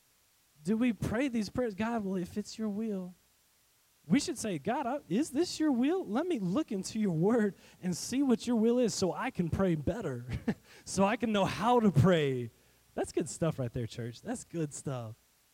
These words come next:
We need to understand the will of God.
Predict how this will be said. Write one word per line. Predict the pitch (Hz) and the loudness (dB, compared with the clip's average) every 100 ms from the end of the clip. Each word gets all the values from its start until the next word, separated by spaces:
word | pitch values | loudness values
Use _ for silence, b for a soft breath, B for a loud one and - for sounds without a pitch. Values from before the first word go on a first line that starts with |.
| _ _ _ _ _ _ - | _ _ _ _ _ _ -4
We | 170 | -2
need | 208 196 | 0 -2
to | 180 - | -4 -4
understand | 185 175 - 175 165 151 139 131 - b b b _ | -2 -2 0 0 0 0 -4 -6 -16 b b b _
the | 143 | 0
will | 131 135 160 143 | 2 2 2 0
of | 120 110 | -4 -6
God. | 127 127 120 104 98 | -6 -4 -4 -6 -10